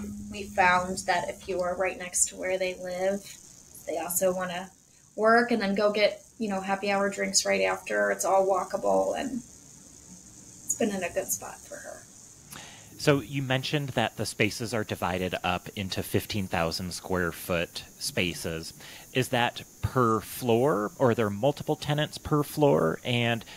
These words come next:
Speaker 2: did you have any issue getting fifteen thousand square feet leased up there?
Speaker 1: So, no, and we've had, each one of the floors are fifteen thousand square feet. It's a seven-story building, and the majority of them are full floor users.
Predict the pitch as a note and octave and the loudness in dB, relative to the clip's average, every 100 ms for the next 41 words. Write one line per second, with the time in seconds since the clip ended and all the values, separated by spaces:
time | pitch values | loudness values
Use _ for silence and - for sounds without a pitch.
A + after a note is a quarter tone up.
0 | - A#2 A#2 C#3 D#3+ B2 G2 - C#3+ C3+ | -12 -4 -2 0 -2 -2 -2 -2 -2 0
1 | A2+ A2 G2 - A2 - G#2 G2 G2 G#2+ | 2 0 -2 -4 -4 -4 -4 -2 -2 -2
2 | G2 - G2 F#2+ - - - F#2 F#2+ - | -6 -2 -2 -2 -4 -8 -2 0 0 -4
3 | F#2+ G2 - F2+ A2 - C3+ D3 - - | -4 -4 -2 0 0 2 2 0 -4 -20
4 | - - - - - _ _ _ - - | -20 -20 -20 -20 -20 _ _ _ -6 2
5 | D#4+ D4+ D4 D4 D4 - B3 A#3+ B3 A#3+ | 6 10 10 8 4 -10 -6 -2 6 6
6 | C#4 D4+ C4 G#3 G#3 A#3+ B3 C#4+ C#4 C4 | 8 6 6 8 6 6 6 4 2 0
7 | B3+ D4 D4 C4 - C4 C4+ F4 F#4 F#4 | 2 4 4 2 2 2 2 2 2 0
8 | B3+ B3+ B3 A#3+ A#3 A#3+ A#3+ A3+ G#3 A3 | 2 4 4 2 0 0 2 2 2 0
9 | G#3+ - G#3+ G3 A3 G#3 F#3 - G#3+ G3+ | -4 -2 -2 -2 2 2 2 -2 -10 -6
10 | G3+ G3+ G3+ - A3+ G3+ F#3+ G3 G3 F#3 | -4 -2 2 2 2 2 2 2 2 2
11 | G3 G3+ F#3 F#3 F#3+ - G3+ F#3+ F#3+ - | 2 4 2 2 -4 -2 0 0 0 -2
12 | A3+ G#3+ G#3 G#3+ A3+ B3+ B3+ A#3 G3+ G3 | -2 -2 0 2 2 4 4 4 2 0
13 | G3 F#3+ F#3+ G3 - F#3+ F#3+ - A3+ G3+ | 0 0 0 -2 0 0 0 0 2 2
14 | F#3+ F#3 F#3 F#3+ F3 - - | 0 0 2 2 0 -2 -4